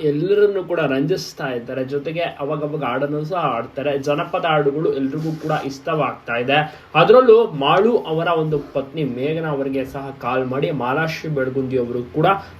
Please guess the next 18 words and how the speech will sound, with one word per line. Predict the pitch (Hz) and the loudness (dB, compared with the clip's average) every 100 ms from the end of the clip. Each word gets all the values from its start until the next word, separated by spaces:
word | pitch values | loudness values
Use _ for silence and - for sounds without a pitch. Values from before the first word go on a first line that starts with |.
| 120 | 0
ಮಾತನಾಡಿದ್ದಾರೆ. | 139 - 175 156 143 135 135 151 | 2 2 2 4 4 4 6 6
ತುಂಬಾ | - 165 202 208 | 4 -2 2 4
ಚೆನ್ನಾಗಿ | - 160 165 160 | 4 0 0 2
ಆಟ | 127 160 | 2 2
ಆಡ್ತಿದ್ದಾರೆ | 156 151 139 139 | 0 2 0 0
ಅಂತ | 143 | 0
ವಿಶಸ್ಗಳನ್ನು | 123 120 120 165 156 147 143 135 | -2 -2 0 0 2 2 0 0
ಕೂಡ | 139 | 0
ತಿಳಿಸಿದ್ದಾರೆ. | 139 117 127 127 131 127 147 156 - - | 0 0 -2 -2 -2 0 2 2 -2 -2
ಇನ್ನ | 190 208 208 190 135 | 4 6 6 6 2
ನಾಮಿನೇಟ್ | 151 185 208 196 | 2 4 4 4
ಆದಂತ | 180 180 180 | 2 2 0
ಸಂದರ್ಭದಲ್ಲೂ | 165 160 160 160 156 151 151 | -2 -2 0 0 -2 0 -2
ಕೂಡ | 139 160 | 0 2
ಅಷ್ಟೇನೆ | 139 - 147 147 | 2 0 0 0
ಮಾಲಾಶ್ರೀ | 123 131 151 151 156 | 0 2 2 0 -2
ಅವರು | 139 135 135 | 0 0 -2
ಸಹ | 151 139 127 - | -2 -2 -4 -6